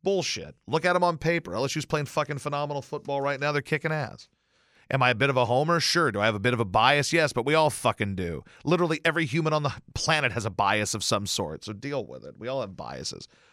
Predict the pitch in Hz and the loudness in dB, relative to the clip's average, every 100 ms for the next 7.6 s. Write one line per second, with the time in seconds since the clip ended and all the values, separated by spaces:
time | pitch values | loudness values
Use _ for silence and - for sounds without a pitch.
0 | - - 175 175 156 156 135 127 95 127 | -4 0 4 4 4 2 2 0 2 4
1 | 135 113 104 110 101 139 127 131 104 98 | 4 0 -4 -6 -2 0 2 2 0 -2
2 | 139 147 107 107 - - _ - 120 117 | -2 -2 -6 -12 -14 -20 _ -4 -2 -2
3 | - 147 131 - 131 120 123 123 120 131 | 0 2 2 2 2 2 0 0 0 2
4 | 110 107 117 131 113 110 143 131 95 - | 0 -2 -2 0 0 0 0 0 0 -2
5 | - 95 92 107 - _ _ _ _ _ | -2 -4 -2 -2 -4 _ _ _ _ _
6 | _ 160 143 147 143 156 233 269 254 302 | _ -2 4 4 4 4 6 6 6 8
7 | 302 254 - - - | 8 6 4 -4 -10